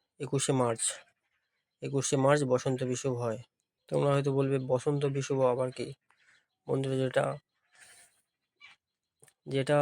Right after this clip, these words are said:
মহাবিষুব সেটাই বসন্ত বিষুব।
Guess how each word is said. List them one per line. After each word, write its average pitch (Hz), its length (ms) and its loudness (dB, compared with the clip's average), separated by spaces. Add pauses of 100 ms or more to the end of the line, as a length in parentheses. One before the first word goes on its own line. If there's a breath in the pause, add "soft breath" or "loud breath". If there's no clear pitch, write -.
(1400)
মহাবিষুব 139 640 0 (100)
সেটাই 131 320 4
বসন্ত 127 380 2
বিষুব। 123 300 0